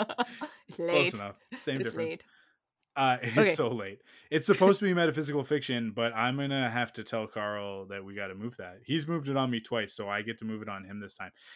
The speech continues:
Speaker 2: 'Cause I'm actually on vacation next week, but I'm, I'll record an off the record in advance and set it to post on the
Speaker 1: Nice.
Speaker 2: Tuesday morning for all you guys.
Speaker 1: Behind the curtains, look at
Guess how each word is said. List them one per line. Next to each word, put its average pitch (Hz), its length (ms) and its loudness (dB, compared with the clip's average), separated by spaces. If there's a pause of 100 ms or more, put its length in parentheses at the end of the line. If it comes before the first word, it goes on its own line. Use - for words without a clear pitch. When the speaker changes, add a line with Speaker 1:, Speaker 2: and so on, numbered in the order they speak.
(120)
Speaker 2:
'Cause 127 140 -2
I'm 131 100 2
actually 147 300 0
on 113 120 -4
vacation 101 440 -8
next 95 220 -18
week, 90 180 -20
but 107 240 -6
I'm, 113 280 -2
I'll 120 200 2
record 117 680 0
an 104 220 -6
off 101 220 -6
the 98 80 -10
record 95 540 -10
in 101 140 -14
advance 92 600 -16 (580)
and 101 220 -8
set 101 180 -6
it 95 140 -14
to 107 100 -14
post - 540 -14 (480)
on 107 140 -10
the 98 80 -12
Speaker 1:
Nice. - 100 -14
Speaker 2:
Tuesday 107 340 -10
morning 90 460 -16 (280)
for 104 160 -12
all 92 120 -14
you 98 220 -18
guys. 143 280 -20 (420)
Speaker 1:
Behind 165 440 -6
the 220 60 -8
curtains, 151 500 -10
look 156 240 -10
at 208 80 -12